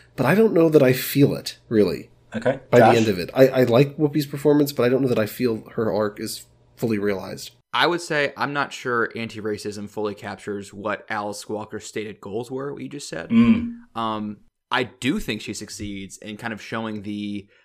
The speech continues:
Speaker 3: um, I guess what this movie shows is how essential black women are and how much their labor contributes to both the men around them and also the white people around them. You know, it,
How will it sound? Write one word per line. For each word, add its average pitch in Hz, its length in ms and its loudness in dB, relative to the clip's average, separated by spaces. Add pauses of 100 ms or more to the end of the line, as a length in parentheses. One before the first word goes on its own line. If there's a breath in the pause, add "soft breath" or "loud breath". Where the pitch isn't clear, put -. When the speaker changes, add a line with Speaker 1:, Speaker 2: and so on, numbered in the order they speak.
(140)
Speaker 3:
um, 104 520 -4 (360 soft breath)
I 151 100 0
guess 202 140 0
what 254 100 -10
this 190 100 -10
movie 147 160 -8
shows 127 380 -4
is 110 360 -4
how - 240 0
essential 120 480 -6
black 104 380 -10
women 107 360 -10
are 104 360 -4
and 98 160 -10
how 117 160 -6
much 113 220 -8
their 107 120 -6
labor 104 380 -6
contributes 107 480 -10
to 110 160 -10
both 104 240 -10
the 110 80 -12
men 113 180 -8
around 117 260 -4
them 120 140 -6
and 120 80 -6
also 135 160 -8
the 131 100 -6
white 135 200 -6
people - 240 -16
around - 260 -18
them. - 180 -20 (260)
You 113 80 -8
know, 113 140 -2
it, 110 260 -6